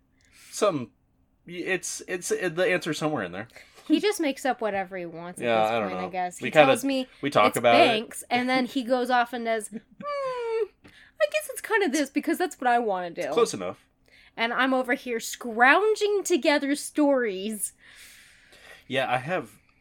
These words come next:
Speaker 1: bad news. One of mine isn't really a story more than it is a fun oddity, but, uh,
Speaker 2: Well, I have bad news about all of my stories.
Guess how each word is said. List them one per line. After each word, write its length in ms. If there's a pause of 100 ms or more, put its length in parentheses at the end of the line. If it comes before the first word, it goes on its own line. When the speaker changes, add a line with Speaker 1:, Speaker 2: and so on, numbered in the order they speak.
(140)
Speaker 1:
bad 200
news. 180
One 260
of 120
mine 240
isn't 240
really 180
a 60
story 680
more 260
than 140
it 140
is 120
a 60
fun 240
oddity, 580 (380)
but, 320
uh, 260 (960)
Speaker 2:
Well, 240
I 180
have 320
bad 220
news 200
about 240
all 180
of 80
my 220
stories. 640